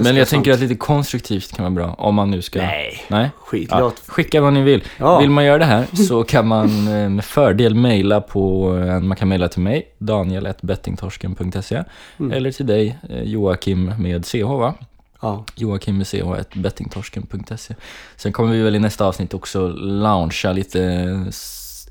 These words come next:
Speaker 1: sociala medier där vi finns och sådär.
Speaker 2: Precis.
Speaker 1: Eh, men också, har ni någon bra förslag på en bra, en gäst? Det kan vara en kompis som ni vet, eh,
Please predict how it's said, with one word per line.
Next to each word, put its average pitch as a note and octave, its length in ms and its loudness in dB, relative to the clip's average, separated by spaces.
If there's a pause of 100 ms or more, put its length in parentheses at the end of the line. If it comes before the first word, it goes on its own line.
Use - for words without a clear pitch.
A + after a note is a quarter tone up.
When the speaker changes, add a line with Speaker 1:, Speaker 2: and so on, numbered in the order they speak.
Speaker 1:
sociala G#2+ 420 0
medier G2 340 2
där F#2+ 100 0
vi F#2+ 100 -2
finns F#2+ 420 -2
och F2+ 260 -2
sådär. - 280 -10 (720)
Speaker 2:
Precis. F2 460 -8
Speaker 1:
Eh, E2 180 -10 (340)
men C3 160 4
också, D3 360 4 (240)
har C3+ 220 4
ni D3+ 80 2
någon C#3 120 2
bra A2+ 160 4
förslag B2 440 0
på G#2 140 0
en F#2+ 140 0
bra, F2+ 480 -2 (100)
en G2 120 -2
gäst? - 500 -4 (360)
Det G2+ 80 -6
kan A2+ 200 -2
vara A#2+ 120 2
en B2 80 0
kompis - 500 -4
som A2 180 -2
ni G#2+ 100 0
vet, G#2+ 380 -6
eh, G#2+ 220 -4